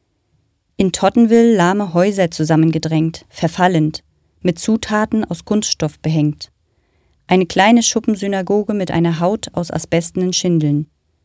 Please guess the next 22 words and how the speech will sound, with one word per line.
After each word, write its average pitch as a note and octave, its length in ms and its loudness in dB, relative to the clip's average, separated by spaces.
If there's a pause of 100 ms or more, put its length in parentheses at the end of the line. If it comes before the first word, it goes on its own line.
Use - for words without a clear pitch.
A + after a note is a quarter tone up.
(280)
Italienische G3 680 0
Keramik F3+ 600 0
auf D#3+ 120 -4
ausgetrockneten F3+ 840 -2
Rasenstücken. D#3 800 -2 (580)
Eine F3+ 220 2
lebende G3 400 2
Katze, F3 500 -4 (200)
weiß D#3+ 400 0
mit E3+ 160 -2
tief - 260 -6
geschwärztem F3 720 -4
Auge, D3+ 380 0 (320)
will F#3 180 4
gesehen F#3+ 480 2
sein, D3+ 400 2 (380)
weiß F3 320 2
etwas. D3+ 480 -6 (800)
Kinder A#3+ 360 6
auf F3+ 140 -4
den E3 160 -2
Veranden, F3+ 680 -2